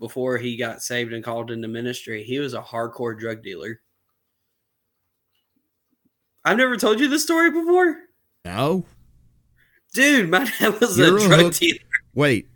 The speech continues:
Speaker 2: he was a hooker and a drug dealer?
Speaker 1: No, he was just a drug dealer. <laughs>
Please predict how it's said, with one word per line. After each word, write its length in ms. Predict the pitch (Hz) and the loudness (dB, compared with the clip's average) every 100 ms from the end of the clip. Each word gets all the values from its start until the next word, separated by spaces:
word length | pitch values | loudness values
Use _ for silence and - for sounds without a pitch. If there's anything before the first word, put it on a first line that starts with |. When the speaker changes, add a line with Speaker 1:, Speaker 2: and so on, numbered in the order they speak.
| _ _ | _ _
Speaker 2:
he 140 | - 147 | 2 2
was 220 | 143 120 | 4 2
a 80 | 113 | 4
hooker 420 | 123 156 160 143 | 4 4 2 2
and 220 | 123 147 | 2 2
a 60 | 170 | 2
drug 300 | 160 185 175 | 2 0 0
dealer? 420 | 214 240 233 113 - _ _ _ _ _ - - - _ _ _ | -4 -2 0 0 -4 _ _ _ _ _ -16 -16 -20 _ _ _
Speaker 1:
No, 160 | 143 135 | -2 -2
he 80 | 127 | -2
was 140 | 120 | -6
just 180 | 135 - | -8 -8
a 60 | |
drug 260 | 143 147 131 | -4 -2 -2
dealer. 220 | 127 117 - - - - | -4 -4 -6 -10 -16 -4
<laughs> 80 | 330 | -2